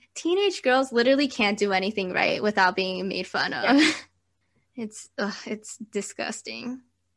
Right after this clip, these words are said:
Speaker 1: I feel like no matter what you do, like, if you're super passionate about something, like, you can feel so amazing about it,
Speaker 2: Mm-hmm.
Speaker 1: but then, like, one person will mention something,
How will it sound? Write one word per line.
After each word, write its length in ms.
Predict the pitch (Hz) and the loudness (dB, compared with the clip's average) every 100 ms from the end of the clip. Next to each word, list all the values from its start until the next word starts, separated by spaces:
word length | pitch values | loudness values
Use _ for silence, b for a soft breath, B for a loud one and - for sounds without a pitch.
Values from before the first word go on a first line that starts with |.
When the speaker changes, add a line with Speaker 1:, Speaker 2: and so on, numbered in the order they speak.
| _ _ | _ _
Speaker 1:
I 100 | 240 | -4
feel 180 | 247 269 | 0 0
like 460 | 302 311 262 - - | 0 -2 -4 -12 -8
no 280 | 220 226 220 | -4 0 0
matter 460 | 214 196 214 240 220 | 2 2 4 2 0
what 300 | 196 196 - | 0 0 0
you 120 | 202 | -4
do, 380 | - 175 185 202 | -4 -8 -6 -6
like, 280 | 214 202 | -6 -6
if 140 | 208 202 | -6 -4
you're 180 | 214 220 | -4 -4
super 440 | - 208 214 277 | -8 -8 -4 -4
passionate 760 | 269 - - 214 - 226 226 | -4 -6 -4 -4 -6 -6 -4
about 340 | 233 233 233 233 | -4 -2 -2 -4
something, 720 | - 233 233 247 247 262 277 b b b - | -6 -6 -4 -4 -4 -4 -8 b b b -4
like, 160 | 220 220 | -2 0
you 120 | 233 | -2
can 140 | 320 | -4
feel 260 | 311 262 233 | -4 -4 -4
so 360 | - 208 202 | -6 -4 -4
amazing 800 | 226 196 180 185 220 294 311 339 359 b b - | -4 -6 -6 -6 -6 -6 -4 -4 -8 b b -4
about 280 | 294 311 320 | 0 2 2
it, 200 | 349 220 | -2 -4
Speaker 2:
Mm-hmm. 220 | - - | -8 -8
Speaker 1:
but 140 | 240 233 | -6 -2
then, 160 | 240 | -2
like, 200 | 254 226 | -2 -4
one 320 | 208 202 226 277 | -4 -2 -2 -2
person 580 | - 190 208 - 240 240 | -2 -2 -2 -6 -6 -6
will 100 | 208 | -6
mention 400 | 185 220 - 214 | -6 -8 -8 -8
something, 600 | 226 220 233 226 233 | -8 -8 -6 -6 -8